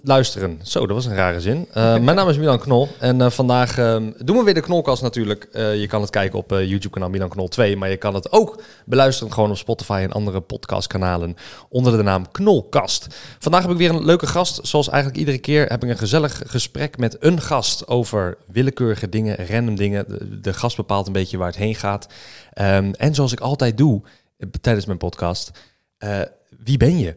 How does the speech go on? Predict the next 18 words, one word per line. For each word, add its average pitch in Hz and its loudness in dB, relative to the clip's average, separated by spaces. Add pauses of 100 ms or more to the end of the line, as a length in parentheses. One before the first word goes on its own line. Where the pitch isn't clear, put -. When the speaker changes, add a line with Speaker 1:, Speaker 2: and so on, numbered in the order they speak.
(120)
Speaker 1:
Wat 117 -2
doe 160 4
je? 82 -2 (240)
Eh, 98 -2
vertel, 101 0
eh, 107 -4
dertig 120 0
seconden. 127 -2 (280)
There 120 0
you 127 0
go. 117 -4 (160)
Speaker 2:
Oké, 139 -2
top. 135 -2
Nou, 113 4
mijn 120 2
naam 135 0
is, - -2
eh, 123 -2